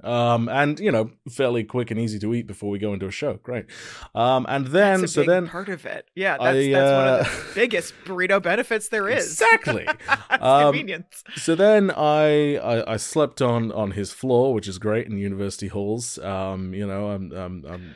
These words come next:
Speaker 1: I'm getting to the point where, where that's, that's getting more uncomfortable. But you know what? Not the worst floor I've slept on. It's fine. Um, and, uh, and then the following, so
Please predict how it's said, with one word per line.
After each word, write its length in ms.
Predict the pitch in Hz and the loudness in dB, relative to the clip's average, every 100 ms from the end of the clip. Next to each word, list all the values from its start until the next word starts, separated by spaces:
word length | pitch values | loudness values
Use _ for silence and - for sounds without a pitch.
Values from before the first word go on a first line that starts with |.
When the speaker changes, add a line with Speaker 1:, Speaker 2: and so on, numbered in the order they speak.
| - | -16
Speaker 1:
I'm 140 | 87 - | -18 -6
getting 220 | 117 107 | -4 -4
to 60 | 98 | -4
the 80 | 104 | -8
point 380 | - 120 123 | 0 0 0
where, 320 | 113 107 107 107 | 0 0 0 -2
where 240 | 98 101 | -4 -4
that's, 320 | 101 101 - | -4 -6 -6
that's 280 | 104 98 - | -6 -6 -8
getting 240 | - 117 117 | -4 -2 0
more 200 | 117 120 | 0 0
uncomfortable. 440 | 117 127 127 143 | -2 -4 -2 -2
But 160 | 143 151 | -2 0
you 80 | 156 | 2
know 100 | 180 | 4
what? 200 | 208 - | 4 2
Not 160 | 123 | 0
the 60 | 135 | 0
worst 280 | 131 131 - | 0 0 -2
floor 200 | 139 135 | 0 0
I've 100 | 151 | 0
slept 260 | 107 92 | -4 -2
on. 140 | 117 147 - - - | -4 -4 -10 -20 -20
It's 100 | - | -12
fine. 320 | - 123 135 165 - - - - | 0 0 0 -6 -16 -20 -14 2
Um, 520 | 127 135 139 139 131 | 6 6 6 2 -2
and, 540 | 117 139 147 143 139 151 | 0 2 2 -2 -4 0
uh, 440 | 151 151 151 151 | 2 4 4 2
and 240 | 143 139 127 | -2 -4 0
then 280 | 151 156 | 2 2
the 80 | 147 | 0
following, 800 | 135 - 185 185 175 170 160 151 | -4 2 4 4 2 2 -2 -6
so 320 | - - 131 | -6 -2 0